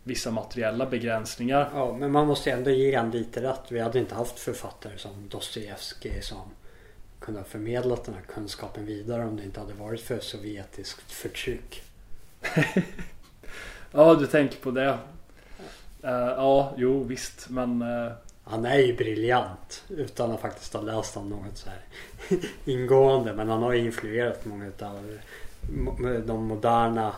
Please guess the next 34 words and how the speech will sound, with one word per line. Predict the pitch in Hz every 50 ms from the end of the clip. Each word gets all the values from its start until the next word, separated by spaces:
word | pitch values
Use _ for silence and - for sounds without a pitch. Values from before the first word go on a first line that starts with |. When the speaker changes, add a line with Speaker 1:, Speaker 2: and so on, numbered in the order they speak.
| - - - - -
Speaker 2:
eh, | - - 123 110 110 110 113 117 113 113 113 - -
ursäkta | 117 110 - - 127 120 - - 127 117 117 113 -
ordvalet, | - 127 120 110 113 120 120 117 117 110 104 - - - -
eh, | 120 107 104 104 104
liberala | 110 117 123 120 123 117 113 110 110 107 107
tänkare. | 104 - - 117 110 104 - - 120 127 - - - - - - - - - - - - - - - - - - - - - - - - - - - - - - - - - - - - - - - - - -
Speaker 1:
Jo, | - 180 139 143 160 175 175 170 165 - -
det, | - 131 135 139 147 135
det | 135 135
jag | 139 147 151 147
tänker | - 165 143 123 - 135
på | - - 135
är | 127 123
väl | 123 117
framförallt | - 131 123 117 - 127 123 123 123 120 - -
att, | 127 113 - - - 131
eh, | 123 120 120 117 117 117 - - - - - - - - - -
det | - - 117 113
blev | 113 135 135 139 139 143
ju | 147
inte | 135 139 - 120
riktigt | 120 - - 120 117
så | - - 123 117
att | - - - - - - - - -
under | - 123 123 120
Sovjetunion, | 117 - 120 123 127 123 - - 127 117 117 113 113 117 - -
Sovjetkommunismen, | - - 127 117 123 123 127 - - 120 123 123 127 117 120 - - 135 131
att | 123 - -
det | -
fanns | 120 - - 127 127 123 -
ju | 139
inte | 117 117 120
riktigt | 113 - - - - -
en | 101 95